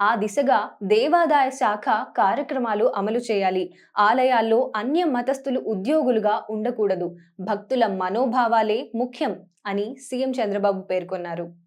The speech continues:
దేవాదాయ శాఖపై సచివాలయంలో ఆ శాఖ మంత్రి ఆనం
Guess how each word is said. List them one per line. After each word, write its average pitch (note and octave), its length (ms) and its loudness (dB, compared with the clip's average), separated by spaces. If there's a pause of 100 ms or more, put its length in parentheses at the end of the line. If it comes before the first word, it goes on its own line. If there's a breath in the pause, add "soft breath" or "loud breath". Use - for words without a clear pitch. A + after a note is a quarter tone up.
(100)
దేవాదాయ D#4 600 6
శాఖపై B3+ 580 0
సచివాలయంలో A#3+ 1000 2
ఆ G3+ 120 2
శాఖ A3 400 0
మంత్రి A#3+ 380 -2 (340 soft breath)
ఆనం D4 360 2